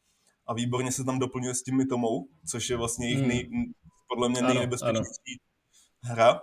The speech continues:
Speaker 1: když, když to jde přes tu levou stranu. Takže, takže myslím, že jste je chytili, eh, v dobrým momentu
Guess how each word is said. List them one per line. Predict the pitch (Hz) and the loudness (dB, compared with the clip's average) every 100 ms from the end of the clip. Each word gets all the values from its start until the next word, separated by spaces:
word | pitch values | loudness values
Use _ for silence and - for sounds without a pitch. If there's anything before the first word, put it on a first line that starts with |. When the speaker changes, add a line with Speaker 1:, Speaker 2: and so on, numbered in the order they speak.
| - | -4
Speaker 1:
když, | 120 110 - - | -4 -2 -4 -4
když | 117 117 | -6 -4
to | - | -2
jde | 120 | -2
přes | 120 123 | -2 -4
tu | - | 0
levou | 120 117 127 | 0 2 0
stranu. | - 113 117 - - _ - - - - - | 2 2 2 -2 -10 _ -20 -18 -16 -16 0
Takže, | 113 113 113 107 123 123 127 127 | 2 4 0 0 2 2 2 0
takže | 135 127 147 | 0 4 4
myslím, | 143 156 151 | 4 4 4
že | 147 | 2
jste | - | 2
je | 151 | -2
chytili, | 147 147 147 147 | -2 -2 0 0
eh, | 147 - 117 120 117 | -2 -8 -6 -4 -4
v | 110 110 | -8 0
dobrým | 123 131 147 | 2 4 4
momentu | 131 127 131 131 147 208 | 2 2 0 2 2 0